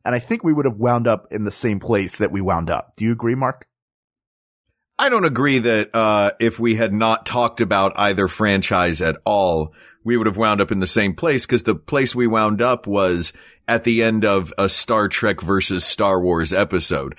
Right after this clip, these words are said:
Speaker 2: And if we spent the whole time not talking about Star Trek or Star Wars, it would have just been blank air for forty-five minutes.
Speaker 1: Well, that's not true. I think we would have occasionally heard somebody in the, in the audience cough.
Speaker 2: <laughs>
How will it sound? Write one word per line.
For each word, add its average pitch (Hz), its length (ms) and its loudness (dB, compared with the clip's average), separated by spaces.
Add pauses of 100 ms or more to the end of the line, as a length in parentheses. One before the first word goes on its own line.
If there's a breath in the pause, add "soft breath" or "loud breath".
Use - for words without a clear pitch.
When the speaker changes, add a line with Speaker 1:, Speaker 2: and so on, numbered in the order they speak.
(200 loud breath)
Speaker 2:
And 165 100 0
if 151 80 -2
we 180 80 2
spent 196 240 -2
the 185 60 2
whole 160 140 2
time 143 200 0
not 123 220 0
talking 117 300 0
about 104 240 0
Star 104 280 0
Trek 98 300 -2 (100)
or 98 200 2
Star 95 400 0
Wars, 92 460 0 (1200 loud breath)
it 143 160 0
would 151 140 2
have 131 100 -2
just 117 320 0
been 107 560 2
blank 95 760 -2
air 98 360 0
for 76 200 -6
forty-five 73 600 -4
minutes. - 540 -6 (1500 soft breath)
Speaker 1:
Well, 226 240 0
that's 254 160 0
not 208 140 0
true. 127 160 2
I 127 80 2
think 180 260 -2
we 175 160 0
would 170 160 2
have 135 120 -2
occasionally 143 560 0
heard 123 180 0
somebody 113 320 -2
in 101 60 0
the, 95 260 -2
in 107 160 0
the 101 120 0
audience 92 380 2
cough. - 560 -2 (320)
Speaker 2:
<laughs> - 80 -4